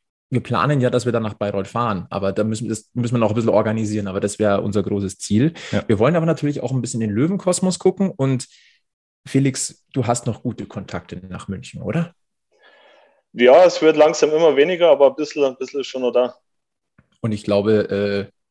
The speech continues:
Speaker 1: wir hab, ich habe gerade was von dem Hühnerauge gesagt, du guckst auch nicht nur mit dem Hühnerauge an die Grünwalder Straße.
Speaker 3: Nee, nee, also die Interesse ist nach, nach wie vor natürlich immer da.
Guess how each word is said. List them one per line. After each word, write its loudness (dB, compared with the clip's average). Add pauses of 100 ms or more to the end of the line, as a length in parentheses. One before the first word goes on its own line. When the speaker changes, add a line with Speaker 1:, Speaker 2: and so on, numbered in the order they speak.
Speaker 1:
wir -4
hab, -4
ich -6
habe 0
gerade 0
was 0
von -4
dem -4
Hühnerauge -2
gesagt, -2
du -8
guckst -6
auch -6
nicht -4
nur -4
mit -8
dem -2
Hühnerauge 0
an -6
die -6
Grünwalder -8
Straße. -12 (460)
Speaker 3:
Nee, 6
nee, 8 (280)
also 0
die 0
Interesse 2
ist -6
nach, -2 (240)
nach 0
wie -4
vor 4
natürlich -4
immer -2
da. 2